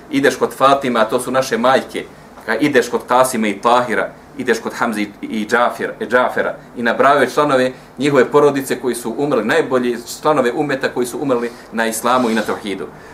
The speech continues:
Pa je rekao: „Brate, ulazim u jednu Allahovu zonu,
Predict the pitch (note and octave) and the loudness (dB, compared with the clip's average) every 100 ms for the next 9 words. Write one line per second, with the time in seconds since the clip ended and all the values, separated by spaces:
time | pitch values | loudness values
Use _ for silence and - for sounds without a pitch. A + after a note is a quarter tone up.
0 | - A2 A#2 C3+ G#2+ G#2+ C3+ - A#2+ A#2 | -8 -2 0 0 0 0 0 -2 -4 -4
1 | - - - - - - - - C#3 C#3 | -12 -20 -20 -20 -20 -20 -20 -2 2 2
2 | B2 A#2 B2+ C3 A2+ A#2+ C3 A2+ A2 A2+ | 2 2 2 4 4 6 4 2 -2 2
3 | B2 D3+ D#3 | 6 6 4